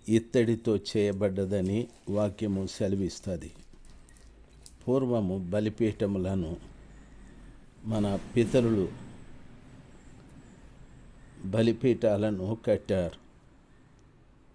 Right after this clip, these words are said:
ప్రియులారా, గమనించవలసిన విషయం, దేవుని వాక్యంలో చదువుకున్నట్లయితే, పూర్వము మన పితరులు పాత నిబంధన కాలంలో కూడా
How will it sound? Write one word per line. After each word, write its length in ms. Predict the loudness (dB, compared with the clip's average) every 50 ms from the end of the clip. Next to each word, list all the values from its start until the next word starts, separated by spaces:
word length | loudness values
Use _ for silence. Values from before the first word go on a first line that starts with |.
| -2
ప్రియులారా, 580 | 0 2 4 4 4 4 4 4 2 0 0 -2 -8 -14 -16 -12 -8 -6 -2 0
గమనించవలసిన 1120 | 2 2 2 2 2 2 0 0 -2 -2 0 2 2 0 0 -2 -2 0 0 0 0 -2 -6 -10 -20 -20 -12
విషయం, 600 | -6 -4 -2 -2 -2 -2 0 0 2 0 0 -2 -6 -12 -20 -20 -20 -20 -20 -20 -20 -20 -20 -20 -20 -20 _ -20 -20 -20 -20 -20 -20 _ _ -20 -16 -10
దేవుని 600 | -6 0 2 2 2 4 4 2 4 2 2 0 -4 -8
వాక్యంలో 840 | -8 -4 -2 0 -2 -2 -4 -4 -2 0 2 2 2 2 2 2 0
చదువుకున్నట్లయితే, 1400 | 0 -2 -2 -2 0 0 2 0 -2 0 0 0 0 2 0 0 -2 -4 -4 -2 -2 -2 -2 -2 -2 -2 -2 -4 -8 -16 -20 -20 _ -20 -20 _ -20 _ -20 -20 -20 -20 -20 _ _ -20 -20 _ -20 -20 -20 _ -16 -6
పూర్వము 600 | -2 0 0 0 0 0 0 0 0 0 -2 -2
మన 300 | -2 -2 -2 -2 -2 -4
పితరులు 880 | -4 -2 -2 -4 -2 0 0 0 0 0 -2 -2 -4 -4 -6 -10 -20 -20 -20 -20 -20 _ _ -20 _ _ _ _ _ _ _ _ _ _ _ _ -20 _ _ -20 -20 _ -12 -10 -10 -10 -12 -16 -12 -4 -2
పాత 360 | 0 2 2 2 2 2 2
నిబంధన 920 | 4 6 6 4 4 4 4 4 2 2 4 4 6 6 6 6 6 4 4
కాలంలో 680 | 2 -2 -4 -2 0 0 2 2 2 0 0 0 -2 -4
కూడా 500 | -2 -2 -2 -2 0 -2 -2 -2 -2